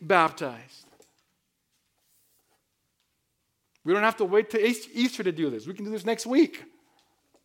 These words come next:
Be baptized. That's a declaration of what Jesus has done for you. He is enough.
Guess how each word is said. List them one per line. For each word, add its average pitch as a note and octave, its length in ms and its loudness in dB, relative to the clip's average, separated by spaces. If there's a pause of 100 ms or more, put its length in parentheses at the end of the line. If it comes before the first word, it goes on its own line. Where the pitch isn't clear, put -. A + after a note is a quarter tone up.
(680)
Be G3+ 160 -6
baptized. A#3+ 800 2 (3750)
That's - 160 -10
a F3+ 60 0
declaration G3 720 0
of D#3+ 120 -8
what D3+ 100 -8
Jesus F3 360 -10
has D#3 140 -14
done E3 180 -6
for D#3+ 140 -16
you. G3+ 280 -18 (920)
He C3+ 240 -8
is D#3+ 100 -8
enough. G3+ 520 -10